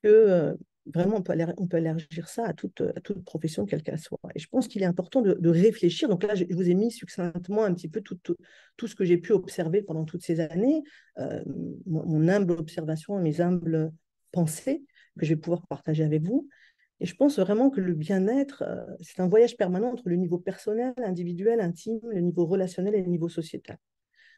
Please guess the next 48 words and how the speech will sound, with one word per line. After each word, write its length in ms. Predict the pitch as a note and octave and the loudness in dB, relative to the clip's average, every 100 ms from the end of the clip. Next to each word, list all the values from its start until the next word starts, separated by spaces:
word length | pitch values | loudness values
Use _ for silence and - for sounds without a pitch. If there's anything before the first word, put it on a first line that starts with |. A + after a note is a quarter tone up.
| - | -4
On 100 | F3 | -2
ne 60 | |
peut, 180 | D#3+ G3+ | -2 -2
à 40 | A3+ | -2
mon 460 | F3+ E3+ D#3 D#3+ | -2 -2 -4 -2
humble 420 | G#3 G#3+ E3 D#3+ | 0 -2 -2 -4
sens, 560 | D#3+ - A#3 B3+ - - - | -4 -8 -8 -8 -8 -12 -12
se 160 | F3+ | -8
focaliser 540 | F#3 - A3+ F#3 F3+ A#3+ | -8 -6 -4 -2 0 -2
sur 200 | - F3+ | -4 -4
une 80 | F3+ | -2
seule 220 | G#3+ G3 | 0 0
dimension. 540 | F3+ E3 E3 - - | 0 -2 -6 -10 -8
Et 60 | - | -4
donc, 280 | F#3+ G3 - - - _ | -4 -4 -8 -18 -20 _
pour 100 | - | -10
savoir 300 | - F3 A#3 | -2 2 2
si 220 | - - | 0 -10
effectivement 520 | F3+ F3 - F3+ G#3+ A3 - _ | -10 -10 -4 0 0 -4 -12 _
nous 80 | E3 | -6
sommes 220 | - F3 | -2 2
à 60 | E3+ | 6
même 260 | G#3+ A3+ | 6 6
de 60 | F3+ | 4
pouvoir 320 | F3+ E3 E3 | 0 0 2
aider 360 | - E3 D3+ E3 | 2 2 2 0
l'autre, 420 | A3 E4 - - _ _ _ | 2 0 -6 -20 _ _ _
c'est 180 | - D#3+ | -12 -4
déjà, 300 | D#3 F3 B3 - | 0 2 2 0
déjà 560 | E3+ D#3+ D#3+ E3+ A#3+ C4+ - | -6 -4 -2 -2 -2 -4 -6
de 100 | E3 | -8
pouvoir 220 | D#3+ F3 | -4 -6
s'interroger 500 | F3+ E3+ E3 D#3+ G#3+ | -6 -6 -2 0 0
sur 220 | C4+ F3+ | 0 -2
où 100 | E3 | 0
est-ce 80 | G#3 | -2
que 100 | - | -2
moi 280 | E3 F#3 A3 | 0 4 4
j'en 160 | F3 D#3+ | 2 -2
suis 280 | - C4 B3 C#4 G#3+ | -6 -8 -4 2 2
dans 160 | D#3 | 4
le 60 | E3 | 2
niveau 180 | E3+ F#3 | 0 2
individuel, 600 | F3 D#3 D3+ E3 G3+ A3 | 0 -2 -6 0 2 2
personnel, 440 | D#3+ - E3 G3 | -2 -6 -2 0
intime, 300 | D#3 D#3 F#3+ | -2 -2 -4
et 60 | D#3+ - | -4 -6
cetera. 360 | F3 F3+ - | -8 -8 -10